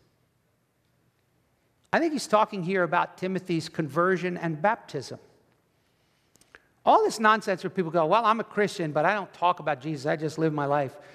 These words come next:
Have you told anybody?" No, I, Jesus doesn't, that's unacceptable. He doesn't invite undercover agents. To become a Christian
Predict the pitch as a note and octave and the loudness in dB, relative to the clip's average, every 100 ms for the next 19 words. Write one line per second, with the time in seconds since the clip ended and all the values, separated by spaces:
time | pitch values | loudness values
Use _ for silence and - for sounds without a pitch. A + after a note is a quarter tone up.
0 | - - E3+ F3 G3 G3 F#3+ F3+ F#3 F#3 | -20 -2 0 2 2 4 2 2 0 2
1 | A3 G#3+ G3+ - - - - - G3 D#4 | 4 4 2 -2 -16 -20 -20 -4 2 2
2 | D4 C#4 - D4 C4+ C4+ G3 A#3 G3 C#4 | 2 -2 4 4 4 -4 -6 -6 -2 0
3 | C4+ C4+ B3+ - A#3+ - E3 C#3+ - - | 2 0 0 0 0 0 -6 -6 -12 -20
4 | - _ A#3 C#4 C4 A#3 A#3 G#3 A#3+ - | -20 _ 4 4 2 -6 -2 0 0 0
5 | A3 A3+ G#3+ - A3+ G#3 G3+ G3+ D3+ B2+ | -2 0 -2 -2 -2 0 0 0 -4 -10
6 | - - - _ _ _ _ _ _ _ | -12 -12 -14 _ _ _ _ _ _ _
7 | _ _ _ _ _ _ _ _ _ - | _ _ _ _ _ _ _ _ _ -2
8 | A#3 A3 A3+ A#3+ C#4 C#4+ - C#4 - - | 0 0 2 4 4 0 -2 -2 -2 -2
9 | F#3+ E3+ F3+ | -2 -2 -4